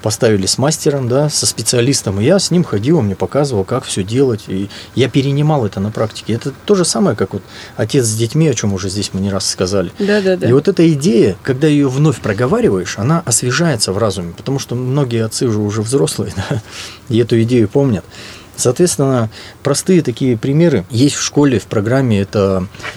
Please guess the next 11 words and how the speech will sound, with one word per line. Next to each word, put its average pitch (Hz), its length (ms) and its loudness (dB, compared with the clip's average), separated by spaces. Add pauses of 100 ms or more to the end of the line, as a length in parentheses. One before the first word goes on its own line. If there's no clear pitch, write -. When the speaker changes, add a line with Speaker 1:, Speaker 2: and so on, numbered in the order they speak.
Speaker 1:
на 104 160 0
Знамя 113 320 0
Победы 110 540 2
равняемся 104 580 -2
вместе. 101 460 -2 (420)
И 104 460 2
там 202 320 2 (180)
задача 113 380 0
какая? 104 340 0
Научить 113 420 0
детей 226 400 -2